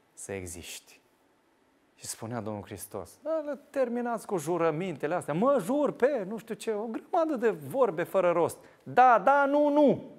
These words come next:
De ce? Pentru că ăla este un om hotărât. În momentul în care a spus nu, e nu. Când a spus da, e da. Și știe de ce, are argumente.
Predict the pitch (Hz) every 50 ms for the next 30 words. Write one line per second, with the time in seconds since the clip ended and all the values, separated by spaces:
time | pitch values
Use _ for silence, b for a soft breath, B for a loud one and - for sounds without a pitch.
0 | - _ _ _ _ _ - - 151 156 - 180 170 131 B B B B B B
1 | 139 139 135 147 208 226 220 208 170 - - 151 143 131 123 120 110 98 90 110
2 | 101 - 101 92 87 80 - - - _ _ _ _ _ _ _ _ _ _ _
3 | _ _ _ _ _ _ _ - - 117 113 117 123 131 123 117 117 104 117 113
4 | 110 101 - - 120 113 98 117 160 214 254 262 240 247 B B B B 160 185
5 | 180 170 156 127 - - 156 147 143 135 - - 151 147 120 110 120 220 226 233
6 | 202 - - 151 170 190 165 165 170 135 - - - - - - _ _ _ _
7 | _ _ _ _ _ _ _ _ _ _ _ _ _ _ _ _ _ _ _ _
8 | _ _ _ _ - - 117 104 - - 156 147 135 110 117 107 - - 104 95
9 | 95 120 127 117 117 110 107 101 95 101 101 98 95 87 82 80 - - - -